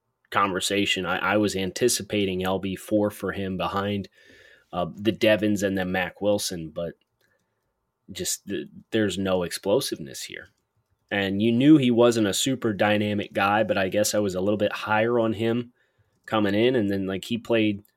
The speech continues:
portions of that Miami game, and I thought that was where he was really tested with speed, but the field was wet. So trying to keep that in context, I didn't bang him for it too hard, but in hindsight, I probably should have been a little more critical with it because, uh,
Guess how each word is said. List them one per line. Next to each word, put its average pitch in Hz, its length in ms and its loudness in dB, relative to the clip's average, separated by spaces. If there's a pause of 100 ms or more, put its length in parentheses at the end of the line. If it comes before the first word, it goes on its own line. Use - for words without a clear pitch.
(200)
portions 123 420 0
of 104 60 2
that 101 160 -2
Miami 101 480 0
game, 110 240 2
and 98 80 -2
I 92 60 -4
thought 110 220 0
that 95 100 -2
was 95 120 -6
where 101 120 -4
he 110 160 -6
was 95 140 -4
really 98 220 0
tested 98 380 -4
with 95 100 -6
speed, 120 320 -2
but 101 140 -6
the 82 80 -10
field 139 320 -4
was 143 220 -2
wet. 151 280 4
So 107 440 2 (1080)
trying 120 200 2
to 120 60 0
keep 117 200 -6
that 98 160 2
in 92 80 -4
context, 131 640 0
I 92 60 -4
didn't 101 240 -4
bang 107 240 2
him 104 80 -2
for 104 240 -4
it - 80 -8
too 107 160 -4
hard, 107 360 4
but 101 220 0 (920)
in 113 160 6
hindsight, 110 520 2
I 92 60 2
probably 92 340 2
should 101 200 -2
have 85 80 -6
been 92 100 -2
a 87 100 -4
little 95 160 -2
more 90 180 -4
critical 101 400 -4
with 85 140 -6
it 73 100 -10
because, 87 480 -8
uh, 82 260 -6